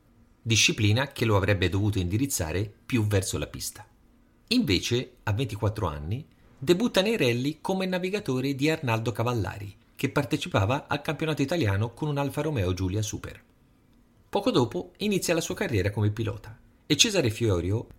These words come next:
che era responsabile sportivo del team Lancia, intuisce il suo enorme potenziale.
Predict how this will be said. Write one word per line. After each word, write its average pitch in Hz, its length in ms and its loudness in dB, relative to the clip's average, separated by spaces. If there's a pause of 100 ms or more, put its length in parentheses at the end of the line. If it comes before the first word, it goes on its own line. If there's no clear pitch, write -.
(140)
che 90 140 4
era 101 120 6
responsabile 90 600 -2
sportivo 92 500 -6
del 78 160 -6
team 85 220 -6
Lancia, 76 600 -6 (340)
intuisce 190 600 2
il 233 100 -2
suo - 140 -2
enorme 208 320 0
potenziale. - 680 -4